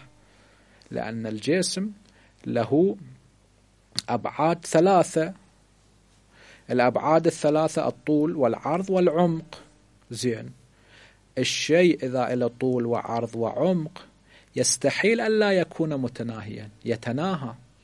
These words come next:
ولذلك حتى العلم الحديث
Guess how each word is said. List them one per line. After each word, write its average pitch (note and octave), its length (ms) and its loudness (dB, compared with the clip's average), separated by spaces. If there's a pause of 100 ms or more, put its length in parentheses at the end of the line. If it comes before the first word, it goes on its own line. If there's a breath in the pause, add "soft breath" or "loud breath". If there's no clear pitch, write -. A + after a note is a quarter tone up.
(1300 soft breath)
ولذلك B2 480 2
حتى F#3 400 0
العلم C#3+ 340 2
الحديث A#2+ 600 -6